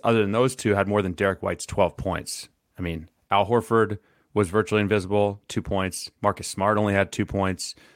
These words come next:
So, I mean, I don't know, Steve. I, I, I do wanna get your prediction, but first I wanna tell you that last night's game actually decided the draft order for my hometown fantasy football league. We,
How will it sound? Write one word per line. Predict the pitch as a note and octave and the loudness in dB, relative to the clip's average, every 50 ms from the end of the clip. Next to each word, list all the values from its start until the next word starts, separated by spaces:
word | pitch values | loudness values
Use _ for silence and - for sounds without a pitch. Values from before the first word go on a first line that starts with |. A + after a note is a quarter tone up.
| _ _ _ _ | _ _ _ _
So, | - - A2 G2+ G2+ - - - - | 0 2 2 4 2 0 -2 -4 -2
I | G#2+ | 0
mean, | A2 G#2+ G#2 G2+ G2 F#2 F2+ F2 - _ _ _ _ _ _ _ - _ _ _ _ _ _ _ _ _ _ _ _ | 2 2 2 2 0 -2 -4 -6 -10 _ _ _ _ _ _ _ -20 _ _ _ _ _ _ _ _ _ _ _ _
I | - A2 | -2 0
don't | A2 G#2 | 2 2
know, | G2 F#2+ | 2 0
Steve. | - - - F2+ F2+ E2+ - - - _ _ - | -2 -4 -4 -4 -4 -6 -10 -20 -20 _ _ -6
I, | A#2 - A2 A#2+ | -2 0 0 2
I, | A2+ B2 - A#2+ | 2 2 0 0
I | |
do | A#2 B2 D3 C#3+ | 0 2 2 2
wanna | C#3 C3 | 2 0
get | A2+ A2+ A2+ F#2+ | 2 0 0 2
your | G2 G2+ | 2 -2
prediction, | F#2 - G#2 F#2+ G#2 G#2+ - - G2+ F#2 F2 F2 - _ _ | -2 -2 -2 -2 -2 -2 -2 -4 -4 -4 -4 -8 -10 _ _
but | F2 F#2 G2 F#2 - - | -2 0 0 0 0 0
first | - A#2+ A#2+ A#2 A2+ | 0 2 2 2 2
I | |
wanna | G2 F#2 E2+ | 0 0 -2
tell | - - G#2+ G#2 | 0 2 2 4
you | G2 F#2+ F#2 | 4 2 -2
that | E2 F#2 F2 F2 F2+ F2+ - - | -2 0 0 0 0 -2 -4 -10
last | F#2+ F#2 G#2 A2 A2+ A2 - - | -6 0 0 0 0 0 -2 -2
night's | A2+ G2+ F#2+ - | -2 -2 -2 -4
game | - - A2 A2 G#2 G2 F#2+ F#2 F2+ F2+ - _ _ _ _ _ _ _ _ _ _ _ _ _ _ _ _ _ _ _ _ _ _ _ _ _ | -2 0 0 0 0 -2 -2 -4 -6 -10 -12 _ _ _ _ _ _ _ _ _ _ _ _ _ _ _ _ _ _ _ _ _ _ _ _ _
actually | G2 B2+ - - C3 A2+ | -2 -2 0 0 -2 0
decided | F#2+ G#2 - - A#2+ A2+ A2 A2 F#2 | 0 -4 -4 0 0 2 2 2 0
the | - F2+ | -2 -8
draft | F2 F#2 G#2+ G2+ G#2 G#2+ G2+ - | -2 0 2 2 2 0 0 -4
order | - G#2 G2+ F#2+ F#2 F2+ F2+ F2 F2 - _ _ _ _ - | -4 -2 0 0 0 0 0 0 -2 -4 _ _ _ _ -12
for | - - G#2+ F#2+ | -4 -2 0 0
my | F#2 F2 F2 | 2 0 0
hometown | F2+ G2+ G2 F2+ - G2+ F2+ F2 | 0 -2 -4 -2 -2 -4 -4 -2
fantasy | - G2 F#2 F2 D#2+ E2 | -4 -4 -4 -4 -6 -10
football | - - G#2 - - D#2 D2+ D2+ | -4 -4 -4 -2 0 -2 -2 -2
league. | D#2+ D#2+ D#2 - - - _ _ _ _ _ _ _ _ _ _ | -6 -8 -12 -14 -18 -20 _ _ _ _ _ _ _ _ _ _
We, | G2 G2+ G2+ F#2+ F#2+ F#2 F2+ F#2 F2+ E2+ | -2 0 2 2 2 2 0 0 -2 -4